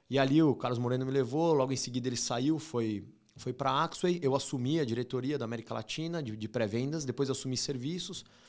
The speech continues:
fiquei ali basicamente três anos, dois anos e meio, quando a, a, a, a Progress decidiu,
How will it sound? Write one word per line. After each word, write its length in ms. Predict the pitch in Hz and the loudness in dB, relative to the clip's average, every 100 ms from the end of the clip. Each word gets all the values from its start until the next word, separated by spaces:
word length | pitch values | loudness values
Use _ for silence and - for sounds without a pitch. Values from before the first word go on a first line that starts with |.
| - - | -20 -12
fiquei 280 | 135 151 | -4 2
ali 160 | 147 147 | 4 4
basicamente 800 | 135 143 - 147 139 131 143 120 - - _ _ - | 4 2 2 -2 -2 -2 -6 -8 -14 -20 _ _ -4
três 300 | 135 151 120 | 0 2 2
anos, 160 | 131 | 0
dois 160 | 117 127 | 0 0
anos 160 | 151 143 | 0 0
e 40 | |
meio, 340 | 127 147 175 175 - _ _ _ _ _ - - | 2 2 2 -4 -16 _ _ _ _ _ -18 0
quando 260 | 127 127 | 2 6
a, 60 | 123 | 4
a, 180 | 127 113 | 4 -2
a, 360 | 117 113 113 113 | 0 -4 -2 -6
a 40 | |
Progress 380 | - 117 117 107 | -2 -2 -2 -4
decidiu, 760 | 120 - 117 110 123 117 98 | -4 -4 -4 0 2 2 0